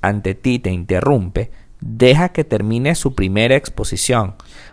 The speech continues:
Más tarde tenemos que decirle lo que, lo que te comenté temprano.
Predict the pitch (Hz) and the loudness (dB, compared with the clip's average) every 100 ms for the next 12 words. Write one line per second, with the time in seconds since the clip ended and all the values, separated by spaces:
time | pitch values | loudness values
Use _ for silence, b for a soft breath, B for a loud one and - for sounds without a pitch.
0 | - 104 104 - 123 131 120 110 120 - | -6 4 6 6 8 8 6 0 -2 -2
1 | 104 101 110 - 110 104 - 147 120 110 | 0 2 0 2 2 2 2 2 2 0
2 | 131 - 123 123 - 113 - 104 101 - | -2 -4 2 4 4 -4 -4 0 2 0
3 | - 95 98 92 90 87 87 92 92 180 | -6 -4 -4 -4 -4 -4 -4 -4 0 4
4 | 185 101 | 4 4